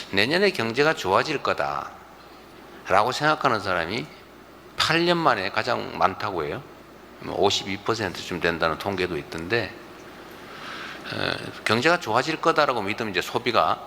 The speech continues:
좀 늘어나죠. 근데 소비 지수도 많이 늘어났다고 해요.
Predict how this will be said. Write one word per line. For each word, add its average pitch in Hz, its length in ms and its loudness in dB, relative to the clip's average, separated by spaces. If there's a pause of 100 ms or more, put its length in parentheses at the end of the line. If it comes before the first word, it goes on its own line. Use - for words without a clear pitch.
(120)
좀 82 180 -8
늘어나죠. 82 560 2 (440)
근데 - 160 0
소비 160 1080 0 (840)
지수도 131 460 2
많이 113 220 4
늘어났다고 110 540 2
해요. 107 220 -8